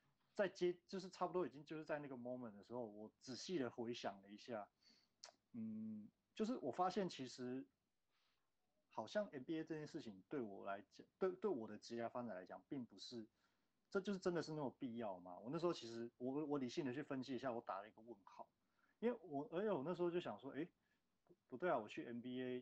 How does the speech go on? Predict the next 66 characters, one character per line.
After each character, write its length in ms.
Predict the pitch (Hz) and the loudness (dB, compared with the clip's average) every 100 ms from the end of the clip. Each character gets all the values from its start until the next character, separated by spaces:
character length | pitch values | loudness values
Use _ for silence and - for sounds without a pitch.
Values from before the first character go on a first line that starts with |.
| - | -2
到 100 | 135 | -4
底 120 | 104 | -4
是 180 | - 117 | -6 -8
为 160 | 143 120 | -4 -4
了 100 | 92 | -4
什 180 | - 107 - | -10 -14 -16
么？ 140 | - | -12
还 120 | 123 | -4
是 100 | 131 | -2
说 240 | 143 139 127 | -2 -2 -2
只 140 | 110 | -4
是 200 | - 131 | -8 -6
因 140 | 123 127 | -4 -2
为， 180 | 120 110 _ _ _ _ _ _ | -4 -6 _ _ _ _ _ _
呃， 460 | 104 98 98 98 - _ _ _ _ _ - - _ _ - | -8 -6 -6 -8 -12 _ _ _ _ _ -20 -20 _ _ 2
就 120 | 180 | 4
我， 160 | 127 | 6
我 240 | 135 139 147 - | 4 4 0 -4
试 160 | - 196 | -2 2
着 80 | 135 | 4
比 80 | |
较 80 | 139 | 4
诚 180 | - 123 | 2 0
实 100 | 120 | 0
的 40 | 120 | 0
面 160 | 131 | 0
对 100 | 120 | -2
我 60 | 101 | -4
自 140 | 113 | -6
己， 180 | 107 - - | -10 -12 -4
还 120 | 123 | -2
是 80 | 147 | 2
说 120 | 151 | 0
只 100 | 117 | -2
是 160 | - 127 | -6 -2
因 120 | 131 | 0
为， 160 | 123 113 _ _ _ | 0 -2 _ _ _
哦， 160 | 120 107 | 0 4
大 180 | 135 127 | 4 4
家， 60 | - _ | 2 _
很 220 | - 117 | -6 -2
多 160 | 113 143 | 2 2
人 80 | 120 | 2
都 100 | 131 | -2
想 180 | - 101 | -4 -2
要 180 | 113 120 | -2 -2
去， 340 | - 117 101 | -4 -6 -8
去 180 | - 123 | -6 -6
念， 280 | 107 113 95 | -4 -4 -4
然 80 | 98 | -6
后 60 | 101 | -4
或 120 | 127 | -2
者 60 | 95 | -4
是， 260 | - 104 - _ _ _ | -8 -12 -12 _ _ _
或 100 | 127 | -4
者 80 | 117 | -4
是 60 | |
去 160 | 117 135 | -4 -2
念 140 | 127 | 0
的 120 | 117 110 | 0 -2
看 140 | 123 | -4
起 80 | 107 | -6
来 80 | 92 | -6
好 100 | 95 | -4
像 160 | 113 | -6
很 160 | 104 | -6